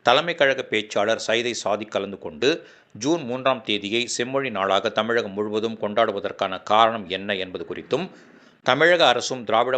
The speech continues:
முன்னேற்ற கழகமும் தமிழக மக்களுக்கு தொடர்ந்து செய்து வரும் பல்வேறு சிறப்புமிக்க நலத்திட்ட உதவிகள் குறித்தும் விளக்கி கூறி சிறப்புரையாற்றி பேசினர். இதன் பின்னர்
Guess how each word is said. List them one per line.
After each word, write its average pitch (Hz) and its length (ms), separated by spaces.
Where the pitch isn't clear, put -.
முன்னேற்ற 110 400
கழகமும் 101 440
தமிழக 117 380
மக்களுக்கு 101 420
தொடர்ந்து 120 360
செய்து 104 240
வரும் 104 240
பல்வேறு 110 380
சிறப்புமிக்க 143 540
நலத்திட்ட 113 340
உதவிகள் 107 400
குறித்தும் 131 380
விளக்கி 135 360
கூறி 117 240
சிறப்புரையாற்றி 104 640
பேசினர். 90 440
இதன் 160 300
பின்னர் 117 320